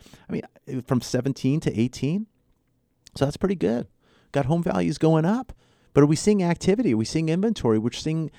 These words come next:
people wanting to buy, and it's driving the prices higher. But they're saying there's still room for more. So we're not really in that bubble. They had consumer inflation remain tame in, uh, in June. Consumer price index unchanged for May. Uh, Bureau of Labor, uh, Labor Statistics reported this. Core C P I,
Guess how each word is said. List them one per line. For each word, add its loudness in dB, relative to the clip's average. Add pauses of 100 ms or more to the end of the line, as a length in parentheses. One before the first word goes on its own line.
(140)
people 0
wanting 2
to 2
buy, 0
and 0
it's -4
driving 0
the -2
prices -2
higher. -4 (540)
But -2
they're 2
saying 2
there's 0
still 2
room 2
for -2
more. -2 (120)
So -4
we're 0
not 0
really 2
in 0
that 0
bubble. -6 (760)
They 8
had 8
consumer 4
inflation 2
remain 4
tame 2
in, 2 (100)
uh, 2
in 0
June. 2 (300)
Consumer 2
price 4
index 0
unchanged 2
for -2
May. 0 (440)
Uh, 0
Bureau 4
of 0
Labor, 2 (260)
uh, 4
Labor 4
Statistics -6
reported 0
this. -4
Core 0
C -2
P 0
I, 0